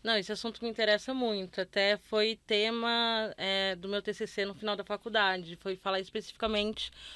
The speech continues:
sobre corpos L G B Ts negros e como a experiência é diferente, né? E aí, inclusive fazendo esse trabalho e a partir da minha própria experiência, eu pude perceber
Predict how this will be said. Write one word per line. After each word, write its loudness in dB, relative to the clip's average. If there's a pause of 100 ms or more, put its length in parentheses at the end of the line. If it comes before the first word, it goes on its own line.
(120)
sobre 0
corpos 2
L 0
G -2
B 0
Ts 0
negros -4 (320)
e -8
como -2
a 2
experiência 0
é -2
diferente, -4
né? 2 (640)
E 0
aí, 2 (440)
inclusive -4
fazendo 2
esse -6
trabalho 4
e 4
a 4
partir -2
da 0
minha 0
própria -2
experiência, 0
eu 2 (140)
pude -2
perceber 4